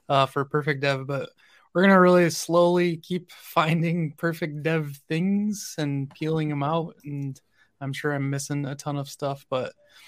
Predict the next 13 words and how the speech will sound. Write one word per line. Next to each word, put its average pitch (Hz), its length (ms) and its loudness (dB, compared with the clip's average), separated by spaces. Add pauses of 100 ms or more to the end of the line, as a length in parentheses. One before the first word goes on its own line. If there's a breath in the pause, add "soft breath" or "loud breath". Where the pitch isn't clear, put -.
(160 soft breath)
for - 120 2
now, 180 420 4
um, 151 380 0
we're 156 140 0
working 196 260 6
on 127 160 0
it. - 100 -18
So 139 340 -4 (520 soft breath)
glad 180 260 2
to 170 80 2
have 175 180 2
everybody 170 360 2
back. 175 500 -2